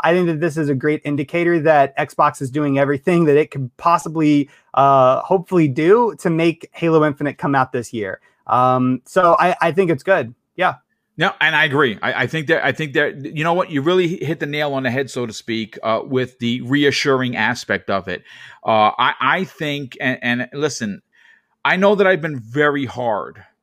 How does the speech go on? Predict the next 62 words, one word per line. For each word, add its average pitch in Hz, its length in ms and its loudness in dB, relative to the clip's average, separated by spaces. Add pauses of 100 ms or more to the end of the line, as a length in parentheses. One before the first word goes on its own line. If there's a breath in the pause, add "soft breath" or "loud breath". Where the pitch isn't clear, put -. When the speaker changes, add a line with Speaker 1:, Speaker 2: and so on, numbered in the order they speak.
(300)
Speaker 2:
on 135 220 -2
the 127 120 -4
Halo 120 320 -2
franchise. 117 720 -6
And 113 80 -8
again, 123 260 -2
I, 117 120 0
I, 123 160 0
I'm 135 160 -4
not 147 200 0
the 156 80 -4
only 151 180 -6
one. 160 320 -2
I, 110 200 0
I 127 120 2
don't, 147 240 -2
I'm 135 100 -2
not 151 180 0
disrespectful. 117 920 -2
I 117 80 -8
mean, 123 180 -4
I'm 135 160 -2
playing 170 300 -2
through 147 160 -6
Halo 143 420 0
Infinite. 135 460 -8
I 127 100 0
mean, 131 160 -4
Halo 98 260 -8
Infinite. 101 220 -8
I 104 60 -4
wish 127 200 -6
I 131 40 -2
was 110 100 -4
playing 104 200 -6
through 92 140 -14
Halo 101 240 -2
Infinite. 92 320 -12
Oh 123 60 -4
my 107 160 -4
God, 120 240 2
if - 80 -6
I 110 100 2
was, 127 480 2 (240 loud breath)
I - 60 0
would've 135 160 2
let 131 100 2
the - 60 -20
cat 139 180 0
out 120 120 2
of 110 60 0
the 107 60 0
bag. 107 460 0
Speaker 1:
<laughs> - 80 -12
Speaker 2:
Uh, 156 580 2
I'm 143 180 0
playing 196 260 0
through 208 140 -2
Halo 175 300 -2
five 139 360 -4
again. 104 320 -8 (600 soft breath)
And 127 320 0